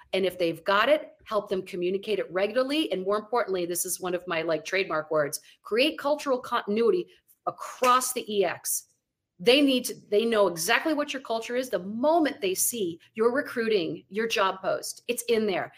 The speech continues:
If you are not inoculating every piece of content with the D N A of your culture, you are missing an opportunity.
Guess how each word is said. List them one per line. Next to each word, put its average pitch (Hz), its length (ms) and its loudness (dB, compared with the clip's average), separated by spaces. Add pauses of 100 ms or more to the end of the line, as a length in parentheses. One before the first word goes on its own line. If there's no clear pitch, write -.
(100)
If 170 140 -12
you 214 120 -2
are 226 80 0
not 220 280 0 (480)
inoculating 170 880 0 (320)
every 254 640 0 (340)
piece 247 360 -2 (140)
of 196 260 2
content 190 720 0 (300)
with 185 140 0
the 170 100 0
D 247 300 0
N 226 120 2
A 202 160 4
of 185 100 -4
your 180 140 -2
culture, 202 460 -2 (120)
you 226 100 -6
are 220 100 -4
missing 226 520 0
an 190 80 2
opportunity. 160 880 -6